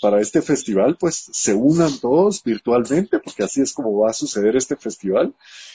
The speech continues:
y que, bueno, tengan la oportunidad de compartir en casa y festejar un poquito esta, este, eh, eh,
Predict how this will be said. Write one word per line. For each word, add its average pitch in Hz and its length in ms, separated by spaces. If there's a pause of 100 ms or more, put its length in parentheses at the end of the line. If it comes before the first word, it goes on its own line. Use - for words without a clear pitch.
y 127 120
que, - 120
bueno, 135 300
tengan 147 260
la 139 60
oportunidad 107 480
de 117 80
compartir 120 500
en 135 140
casa 135 420
y 104 220
festejar 110 500
un 139 100
poquito 135 600 (380)
esta, 110 460 (300)
este, 113 360
eh, 104 960
eh, - 40